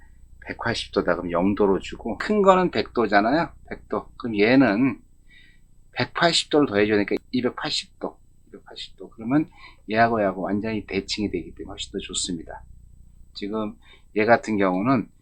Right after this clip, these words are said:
얘는 백 도, 얘는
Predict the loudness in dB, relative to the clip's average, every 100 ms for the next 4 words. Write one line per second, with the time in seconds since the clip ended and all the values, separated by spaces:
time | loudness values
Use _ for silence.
0 | -20 -20 -2 6 8 8 8 4 -2 -20
1 | -20 -20 -20 -20 -20 -4 -4 0 0 0
2 | -2 -20 -20 -20 -2 4 6 6 4